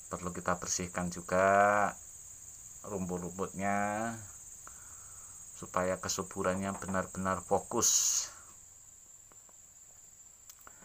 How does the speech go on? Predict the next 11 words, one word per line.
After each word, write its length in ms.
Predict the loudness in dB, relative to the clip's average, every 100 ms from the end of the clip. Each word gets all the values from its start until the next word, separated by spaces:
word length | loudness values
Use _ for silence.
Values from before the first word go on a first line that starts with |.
| -20 -20 -20 -20 -20 -20 -20 -20 -4
Untuk 480 | 2 6 12 12 12
langkah 320 | 12 12 10 10
selanjutnya 960 | 8 8 8 6 2 4 6 10 8 6 2
yaitu 400 | 4 4 4 2
langkah 1040 | 8 10 10 6 12 12 12 12 12 8 4 2
persiapan 1040 | 4 4 2 4 6 6 8 8 8 4 6
panen, 480 | 8 8 6 4 2 -10 -16 -18 -18 -2
persiapan 640 | 0 2 6 6 8 6 6
masa 320 | 4 2 8
panen. 560 | 8 8 4 4 0 -6 -8 -10 -10 -12 -12 -12 -12 -12 -12 -12 -6
Nah, 640 | -2 0 0 0 -2 -2